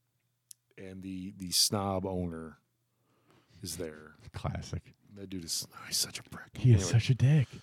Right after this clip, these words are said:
Speaker 1: he is. But
Speaker 2: But
Speaker 1: to be fair,
Speaker 2: to
Speaker 1: to
Speaker 2: be
Speaker 1: be fair,
Speaker 2: fair,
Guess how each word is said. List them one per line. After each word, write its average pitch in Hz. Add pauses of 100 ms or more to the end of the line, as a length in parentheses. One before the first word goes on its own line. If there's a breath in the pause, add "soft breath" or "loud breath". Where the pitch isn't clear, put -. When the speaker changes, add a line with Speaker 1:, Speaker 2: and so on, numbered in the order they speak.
Speaker 1:
he 107
is. 90
But 139
Speaker 2:
But 185 (180)
Speaker 1:
to 165
be 180
fair, 95
Speaker 2:
to -
Speaker 1:
to 208
Speaker 2:
be 226
Speaker 1:
be 214
fair, 233 (560)
Speaker 2:
fair, 208